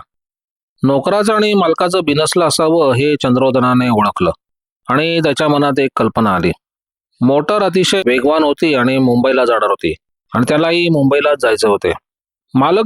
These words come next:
तुम्हाला चांगल्या प्रकारे वागवत नसावे असं दिसतंय," तो सहानुभूतीने ड्रायव्हरला म्हणाला. "ती माणसं कुठे आहेत?" ड्रायव्हर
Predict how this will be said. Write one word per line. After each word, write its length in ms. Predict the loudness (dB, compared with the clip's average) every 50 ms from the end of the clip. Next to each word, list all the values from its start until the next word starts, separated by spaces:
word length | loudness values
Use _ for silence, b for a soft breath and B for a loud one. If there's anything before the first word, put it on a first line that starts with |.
| 0
तुम्हाला 380 | 0 0 2 2 2 0 0 0
चांगल्या 340 | -2 -2 0 0 0 0 0
प्रकारे 400 | 0 0 0 0 0 0 0 0
वागवत 300 | 0 0 0 0 -2 -2 0
नसावे 420 | -2 -2 0 0 0 0 2 2 2
असं 200 | 0 0 0 0 0
दिसतंय," 420 | 0 0 0 -2 -2 0 0 -2 -2 -4 _ _ _ _ _ _ _ _ _ _ -4
तो 320 | -2 0 0 2 0 0 -2 -4 -8 _ _ -8 -4
सहानुभूतीने 880 | -2 -2 0 0 0 0 0 0 0 0 0 0 0 0 -2 -2 -2 -2
ड्रायव्हरला 460 | 0 0 2 2 2 2 2 0 0
म्हणाला. 280 | 0 0 -2 -2 -4 -6 -10 _ _ _ _ _ _ _ _ -2
"ती 200 | 0 0 0 0
माणसं 380 | 0 0 0 -2 -2 0 0
कुठे 240 | 0 0 0 0 0
आहेत?" 200 | 0 0 -2 -6 -12 _ _ _ _ _ _
ड्रायव्हर 440 | -2 0 2 2 2 2 2 0 0